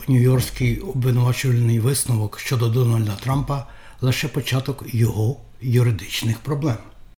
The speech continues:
Дебра Мортімер була оголошена першою жінкою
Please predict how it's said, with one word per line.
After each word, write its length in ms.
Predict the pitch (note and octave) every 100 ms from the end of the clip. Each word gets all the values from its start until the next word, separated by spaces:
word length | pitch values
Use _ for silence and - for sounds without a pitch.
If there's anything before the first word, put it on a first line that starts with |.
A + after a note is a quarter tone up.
| _ _ _ -
Дебра 500 | B2 A2+ A#2 A2+ G#2+
Мортімер 600 | A2 G2+ - D3+ C3 - -
була 280 | A#2 A#2
оголошена 540 | C3 C3 C#3 D#3 D#3 D3
першою 460 | - D3 - C#3
жінкою 540 | G#2+ A#2 B2+ C#3 C#3